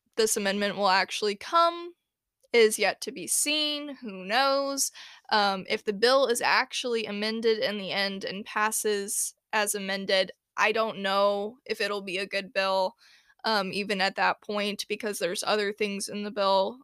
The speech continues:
that are kind of iffy too. Um, but <laughs> if the bill is actually amended to just get rid of soda and candy when it comes to what's allowed on food stamps, then I don't think it's the end of the world.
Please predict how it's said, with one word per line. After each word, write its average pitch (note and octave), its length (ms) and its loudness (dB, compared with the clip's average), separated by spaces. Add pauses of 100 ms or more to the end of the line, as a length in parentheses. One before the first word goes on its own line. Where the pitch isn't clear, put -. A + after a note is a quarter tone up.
(140)
that G#3 280 0
are G3+ 120 0
kind A3 200 -4
of G#3+ 100 -4
iffy G#3+ 340 -2
too. C#4 420 2 (580)
Um, A#3 360 4 (380)
but C4+ 400 4 (380)
<laughs> C4+ 220 -4 (480)
if - 180 0
the G4 100 -2
bill E4+ 200 4
is C#4 360 2
actually D4 520 0
amended F#3 540 -2 (280)
to A#3 140 -2
just G#3+ 360 2
get B3 160 4
rid G#3 300 4
of G3+ 560 0
soda C4 480 4
and B3+ 160 -4
candy F3+ 420 -2
when F#3+ 160 -6
it - 80 -6
comes F#3+ 260 -2
to - 80 -4
what's G3 200 -2
allowed F#3+ 260 2
on A#3+ 160 -4
food F3+ 180 -6
stamps, E3 440 -4 (340)
then A#3 380 2
I B3+ 100 2
don't C4 220 -2
think A#3+ 200 -2
it's G#3+ 180 -2
the F#3+ 120 -2
end F#3 160 -6
of F3+ 80 -6
the F3 80 -4
world. - 320 -12